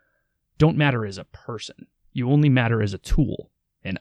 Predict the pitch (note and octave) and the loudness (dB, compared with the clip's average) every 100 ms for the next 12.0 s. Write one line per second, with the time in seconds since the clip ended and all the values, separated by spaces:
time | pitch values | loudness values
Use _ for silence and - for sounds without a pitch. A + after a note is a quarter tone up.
0 | - D3 G#2+ B2 - G#2+ G2+ A2+ A2 G#2 | -2 0 0 -2 -6 -8 -2 0 0 -2
1 | - - G#2 G#2 A#2 A#2+ G2+ - F2+ - | -6 -10 -8 -4 -4 -4 -6 -8 -10 -10
2 | G2 - - - C3+ - - - - C#3 | -10 -10 -10 -6 -6 -4 -4 -4 -6 -12
3 | - _ - A2+ G#2 - - F#3 A#2+ F2+ | -14 _ -10 -8 -8 -6 2 4 4 0
4 | F#2 A#2+ - - A2+ G#2+ G#2+ _ _ _ | -8 -10 -8 -4 -4 -4 -8 _ _ _
5 | _ _ _ _ - B2+ C3+ B2 - _ | _ _ _ _ -4 0 2 0 -4 _
6 | _ - G#2+ B2 C3+ - G2 F2 F#2 _ | _ -8 -6 -4 -4 -6 -6 -6 -8 _
7 | _ _ _ A#2 G#2 G2+ - - A2 G2+ | _ _ _ -8 -4 -6 -6 -6 -4 -4
8 | F#2+ F#2+ - G#2 - F#2+ - - _ _ | -6 -8 -6 -8 -6 -8 -10 -12 _ _
9 | _ _ - B2+ - G3 E3 D3 C3 C3+ | _ _ -4 0 2 2 2 0 2 2
10 | B2+ A#2+ A#2 A#2 A#2 G2 - _ _ _ | 2 0 -2 -4 -4 -6 -10 _ _ _
11 | _ _ _ _ _ _ - C3+ C3 - | _ _ _ _ _ _ 0 0 0 -4